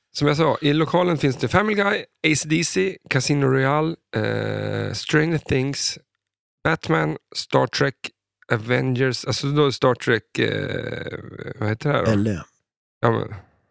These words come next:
Speaker 2: Ja, Stern, Star Trek, L E.
Speaker 1: Stern, tror jag, ja. Avengers, Deadpool och Godzilla och Foo Fighters.
Speaker 2: Mm.
Speaker 1: Så att det är liksom alla spel.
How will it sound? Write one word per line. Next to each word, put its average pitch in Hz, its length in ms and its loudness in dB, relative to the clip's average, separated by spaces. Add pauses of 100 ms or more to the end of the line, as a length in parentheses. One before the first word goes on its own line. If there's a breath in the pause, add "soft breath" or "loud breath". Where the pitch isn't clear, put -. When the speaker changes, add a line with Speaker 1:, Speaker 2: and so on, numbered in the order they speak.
(140)
Speaker 2:
Ja, 117 200 4
Stern, 98 500 0
Star 104 200 -2
Trek, 98 300 -8
L 98 120 0
E. 95 40 2
Speaker 1:
Stern, 123 200 2
tror 104 240 -4
jag, - 80 -8
ja. 120 220 0 (800 soft breath)
Avengers, 165 800 2 (220)
Deadpool 135 520 0
och 123 100 -4
Godzilla 113 400 -2
och 101 80 -6
Foo 135 180 0
Fighters. - 680 -6 (180 loud breath)
Speaker 2:
Mm. 104 180 0
Speaker 1:
Så 113 100 -4
att - 60 -8
det 139 60 2
är - 20 2
liksom 131 220 0
alla 131 180 2
spel. - 200 -4